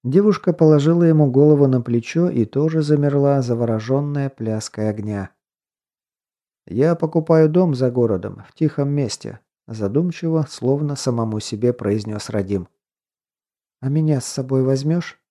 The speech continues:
неожиданно для самой себя спросила Ольга. "Если ты захочешь", на полном серьезе ответил Вяземский и замолчал,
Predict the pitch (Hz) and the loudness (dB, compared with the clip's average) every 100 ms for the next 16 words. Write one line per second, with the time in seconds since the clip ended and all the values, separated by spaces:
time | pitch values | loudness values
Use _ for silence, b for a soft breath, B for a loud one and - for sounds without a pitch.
0 | _ 120 117 113 175 185 180 175 131 120 | _ -6 -4 -2 -2 -2 -2 -2 0 0
1 | 123 117 117 - 110 131 135 113 95 - | -2 0 -2 -2 -2 0 -2 -6 -6 -2
2 | 104 107 104 98 95 98 _ _ _ _ | -2 -2 0 0 -2 -10 _ _ _ _
3 | _ _ _ 85 110 - 160 165 160 165 | _ _ _ -6 -6 -2 -4 -2 0 0
4 | - 135 - - - _ _ 104 98 120 | 0 -4 -4 -20 -20 _ _ -8 0 2
5 | 113 107 104 117 113 117 110 104 - 107 | 2 0 -2 -2 2 0 0 -4 -2 -4
6 | 107 101 123 131 127 123 - 127 120 - | -2 -2 0 0 -2 -8 -4 -4 -4 -4
7 | 120 113 110 110 - 117 101 | 0 0 -2 -6 -6 -4 -2